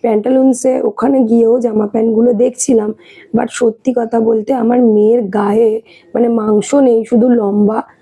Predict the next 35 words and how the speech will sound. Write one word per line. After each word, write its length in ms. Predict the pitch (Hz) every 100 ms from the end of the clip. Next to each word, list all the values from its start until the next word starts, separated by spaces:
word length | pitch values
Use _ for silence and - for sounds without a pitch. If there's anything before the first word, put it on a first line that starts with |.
| _ _ _
মানে 280 | 233 226 226
গায়ে 380 | 208 220 214 240
একটুও 320 | 247 - 277
তো 100 | 269
সত্যি 360 | 269 247 240 302
মাংস 280 | 247 214 202
নেই। 160 | 226
মনে 160 | 226 226
হচ্ছে 300 | 226 - 247
যে 420 | 220 240 233 -
একটু 280 | 440 - -
যদি 200 | 254 254
মোটা 300 | 262 220 202
হতো 260 | 208 214 214
তাহলে 240 | 220 214
জামাগুলো 460 | 196 190 202 214 208
হতো। 340 | 175 185 214 - _ _ _ - -
সব 320 | - 240 214
জামা 260 | 220 214 220
প্যান্টগুলো 440 | 226 226 220 240
দুবার, 540 | 220 190 214 208 226 247 208
দুটো 460 | 214 233 - -
না 140 | 311 311
তিনটে 380 | - 240 226 254
জামা 340 | 240 220 226 240 - 392
দেখেছিলাম, 480 | 226 233 - 226
পছন্দ 360 | 233 208 240 233
হয়েছিল, 260 | 214 208 220
সেগুলো 360 | 226 208 214
নিয়ে 200 | 214 220
ওর 100 | 226
মাসিমণি 500 | 214 208 - 214 220
ট্রায়াল 380 | 233 208 190 202
রুমে 260 | 208 214 202
গেছিল 400 | 196 - 208